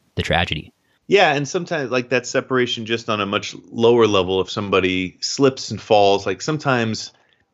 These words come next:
Speaker 2: if it looks like a pratfall, it's funny until we
Speaker 1: Hmm.
Speaker 2: realize, "Oh, wait,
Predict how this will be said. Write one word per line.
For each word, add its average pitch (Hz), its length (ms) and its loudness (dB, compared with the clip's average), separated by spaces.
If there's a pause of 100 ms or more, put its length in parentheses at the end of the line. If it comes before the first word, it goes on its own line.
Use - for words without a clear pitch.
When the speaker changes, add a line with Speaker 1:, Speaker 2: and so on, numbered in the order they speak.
(100)
Speaker 2:
if 127 180 4
it 110 100 0
looks 151 240 2
like 117 160 2
a 101 60 -4
pratfall, 92 720 0
it's - 120 -12
funny 87 500 -10 (180)
until 127 320 2
we 120 80 6
Speaker 1:
Hmm. 117 60 4
Speaker 2:
realize, 104 440 4
"Oh, 160 120 2
wait, 123 340 2